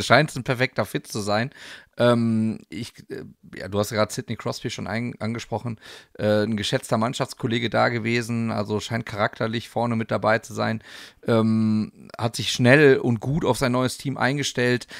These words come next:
die sowieso schon sehr offensiv stark sind. Ähm, ja, d-, ich, bei manchen Teams frage ich mich immer, wie die das mit dem Cap Space machen oder ob Los Angeles da so unfassbar schlecht ist,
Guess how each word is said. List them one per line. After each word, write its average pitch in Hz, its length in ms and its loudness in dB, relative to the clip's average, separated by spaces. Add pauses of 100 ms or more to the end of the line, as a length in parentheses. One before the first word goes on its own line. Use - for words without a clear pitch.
(140)
die - 80 -2
sowieso 143 420 8
schon 143 200 4
sehr 117 120 6
offensiv 120 400 0
stark 95 300 -2
sind. 117 340 -6 (440)
Ähm, 110 520 4
ja, 107 360 10
d-, 98 320 -4 (500)
ich, - 280 -10
bei 104 720 -4
manchen 131 300 4
Teams 139 240 -6
frage 127 240 4
ich 123 80 -8
mich 127 140 -4
immer, 127 180 0
wie 123 60 0
die 117 100 0
das 120 120 0
mit 110 100 -4
dem 107 100 -2
Cap - 200 -2
Space - 360 -2
machen 147 280 -2
oder 113 180 4
ob 110 100 0
Los 110 220 -2
Angeles 123 360 -2
da 110 120 0
so 104 100 0
unfassbar 135 500 0
schlecht - 360 -6
ist, - 200 -8